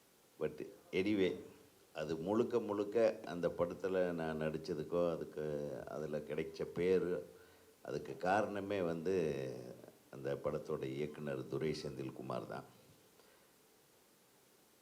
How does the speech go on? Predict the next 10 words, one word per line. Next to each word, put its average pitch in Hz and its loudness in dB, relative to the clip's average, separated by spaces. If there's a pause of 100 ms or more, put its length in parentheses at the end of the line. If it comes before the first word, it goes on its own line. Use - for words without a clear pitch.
(840)
உங்களுக்கு 87 4
மீண்டும் 98 0
எனது 73 2 (920)
இரு 82 -2
கரம் 87 2
கூப்பி 82 -2
எனது 67 0
நன்றியை 69 -2
தெரிவித்துக் 67 -8
கொள்கிறேன். 60 -6